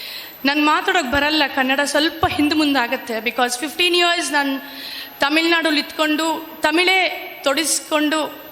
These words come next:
ಕನ್ನಡ ಸ್ವಲ್ಪ ಮಾತಾಡೋಕ್ಕೆ ಹಿಂದೆ ಮುಂದೆ ಆಗುತ್ತೆ. ಆದರೆ ಇವತ್ತು ಈ ಸಂಭ್ರಮ, ಈ ದೇವಸ್ಥಾನ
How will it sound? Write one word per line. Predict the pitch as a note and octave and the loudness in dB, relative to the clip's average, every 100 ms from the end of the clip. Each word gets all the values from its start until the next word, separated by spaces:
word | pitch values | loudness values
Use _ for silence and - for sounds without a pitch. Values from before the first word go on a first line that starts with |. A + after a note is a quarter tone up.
| - | -4
ಕನ್ನಡ | D#4+ E4+ F4+ | 0 2 2
ಸ್ವಲ್ಪ | F4+ F4+ F4+ | 2 2 2
ಮಾತಾಡೋಕ್ಕೆ | D#4+ D#4+ D#4 E4+ E4+ | 2 2 2 0 0
ಹಿಂದೆ | C#4+ | 2
ಮುಂದೆ | D4+ D4+ C4 | 2 2 2
ಆಗುತ್ತೆ. | B3 A#3 G#3 G#3 - - - - - - - | 0 0 0 -2 -4 -18 -18 -16 -14 -8 0
ಆದರೆ | C4+ C#4+ C#4+ A#3 D4 - - - - | 0 2 0 0 -4 -10 -18 -20 -4
ಇವತ್ತು | C#4 D#4 D#4+ D#4+ D#4+ D#4 B3+ - | 2 2 2 0 0 2 0 -2
ಈ | C#4+ D#4 | -2 0
ಸಂಭ್ರಮ, | D4+ C4+ C#4+ D4+ C#4 B3 A3+ - - - - - | 2 2 2 2 4 2 0 -6 -14 -14 -10 -4
ಈ | C4 A#3+ | -2 0
ದೇವಸ್ಥಾನ | C4 C4+ C#4 C#4 B3 | 2 2 0 0 -2